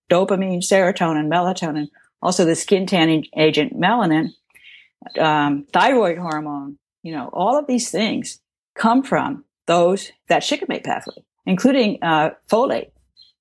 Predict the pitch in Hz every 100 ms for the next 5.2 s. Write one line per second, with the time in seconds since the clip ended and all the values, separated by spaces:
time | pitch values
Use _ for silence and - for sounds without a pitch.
0 | _ 175 170 196 170 175 160 156 175 175
1 | 175 147 156 - 196 190 - 127 120 123
2 | 113 - 135 143 151 120 156 - 170 -
3 | 156 147 156 151 151 143 139 147 151 143
4 | 143 143 139 143 147 143 139 135 131 170
5 | 170 151